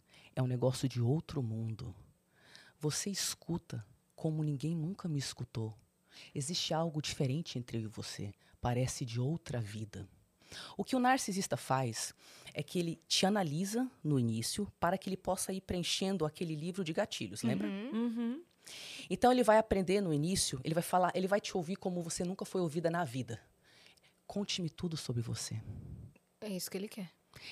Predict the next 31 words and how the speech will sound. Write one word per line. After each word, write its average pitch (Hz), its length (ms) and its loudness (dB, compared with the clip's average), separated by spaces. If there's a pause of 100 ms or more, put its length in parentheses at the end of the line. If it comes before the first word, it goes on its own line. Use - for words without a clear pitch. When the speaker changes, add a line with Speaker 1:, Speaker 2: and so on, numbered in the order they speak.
Speaker 1:
E, 175 100 -2
exatamente. 120 560 -2
E 165 60 4
ele - 100 6
vai 180 100 0
ficar 190 200 2
em 185 80 2
silêncio 170 680 2
e 156 40 -2
você 165 280 2
vai 185 100 2
pensar, 170 420 -2 (880)
"Nunca 269 720 8
ninguém 233 400 4
me 285 100 6
enxergou 254 880 8
desse 214 340 6
jeito, 220 560 6
me 233 100 4
ouviu 226 500 4
desse 226 320 4
jeito." 220 280 0
E 202 40 4
ele 180 100 0
tá 180 120 2
anotando 185 360 2
tudo. 117 260 0
Tudo 240 240 0
que 240 120 -2
você 208 280 2
quer 165 380 4